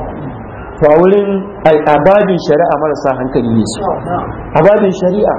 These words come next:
duk tuna arnan nan da wayewarsu da technology da kere-kerensu da irin wayo nasu na neman duniya,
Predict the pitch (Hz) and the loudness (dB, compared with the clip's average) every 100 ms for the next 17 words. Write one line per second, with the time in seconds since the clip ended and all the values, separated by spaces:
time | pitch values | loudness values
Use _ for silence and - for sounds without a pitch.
0 | - - - - - - 233 240 240 202 | -6 -10 -12 -14 -14 2 4 4 2 2
1 | 185 160 170 175 180 175 151 135 131 165 | 4 4 2 2 0 0 0 2 4 4
2 | 175 156 143 160 160 135 131 123 131 131 | 4 2 0 -2 -2 -4 -2 -2 0 2
3 | 165 175 160 143 131 - 131 160 - 139 | 2 0 -2 0 0 2 2 2 2 2
4 | 135 165 - 120 120 170 165 143 139 143 | 2 0 -2 -2 2 4 4 4 2 2
5 | 156 160 160 120 135 151 151 151 147 160 | 0 -2 -2 -2 -2 0 2 0 -2 2
6 | 165 | 2